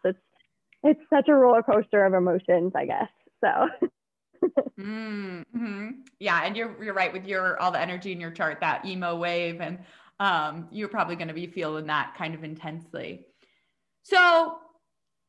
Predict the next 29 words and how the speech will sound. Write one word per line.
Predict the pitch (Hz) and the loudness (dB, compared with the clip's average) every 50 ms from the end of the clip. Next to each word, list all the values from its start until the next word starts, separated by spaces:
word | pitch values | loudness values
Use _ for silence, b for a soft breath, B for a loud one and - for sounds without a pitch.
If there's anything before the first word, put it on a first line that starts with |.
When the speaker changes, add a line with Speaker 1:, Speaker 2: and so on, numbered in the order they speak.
| _ _ _ _ | _ _ _ _
Speaker 2:
now | 285 330 359 | 2 4 4
I | 381 | 4
want | 415 440 - - | 4 2 0 0
you | 539 508 - | -2 -2 -2
to | |
think | - 330 311 - | 0 -2 -2 0
about, | 240 247 226 226 - - | 2 4 4 4 4 4
like, | 202 185 185 185 - - | 4 4 4 2 -2 -4
a | |
couple | 220 330 294 294 349 | -2 -2 -2 -2 -2
of | 339 339 | -4 -2
people | 349 311 320 311 262 | -2 -4 -4 -4 -6
you | 214 190 226 247 240 | -6 -4 -4 -4 -4
follow | - 196 180 170 160 156 139 - - 196 208 - - | -2 -2 0 0 0 0 -2 -2 -4 -6 -8 -10 -6
on | - 190 190 185 | -6 -6 -4 -4
social | 202 185 185 196 190 | -6 -8 -8 -8 -10
media | 190 185 180 165 165 143 139 156 160 | -8 -8 -6 -6 -4 -4 -4 -4 -2
that | 190 175 170 - 185 185 | -2 -4 -4 -4 -6 -8
you | 190 220 214 208 202 196 196 185 | -6 -4 -2 -2 -2 -2 -4 -4
really | 196 220 254 262 254 254 254 233 | -4 0 2 2 2 2 2 0
respect | 202 214 233 233 - - 196 151 123 - - - | 0 -4 -6 -8 -4 -2 -2 -2 -2 -4 -6 -4
or | 214 202 | -4 -2
that | 190 202 - 208 | 0 0 -2 -2
you | 214 214 | -4 -4
really, | 202 240 233 220 220 220 214 202 | -2 -2 0 0 0 -2 -2 -2
like, | 190 190 - 208 | -2 -2 -2 -4
enjoy | 202 196 - 190 175 175 170 | -6 -4 -2 -2 -2 0 -2
their | 170 160 156 | -2 -4 -6
work, | 139 131 127 - - - - | -6 -6 -8 -8 -10 -12 -16